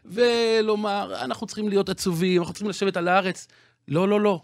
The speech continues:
זה לא הזמן, עכשיו צריך לשמוח, אבל עכשיו זה לא שמחה מנותקת,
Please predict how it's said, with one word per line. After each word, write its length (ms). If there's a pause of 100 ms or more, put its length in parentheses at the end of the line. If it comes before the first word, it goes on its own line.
(160)
זה 120
לא 120
הזמן, 380
עכשיו 240
צריך 280
לשמוח, 360
אבל 120
עכשיו 220
זה 120
לא 120
שמחה 300
מנותקת, 720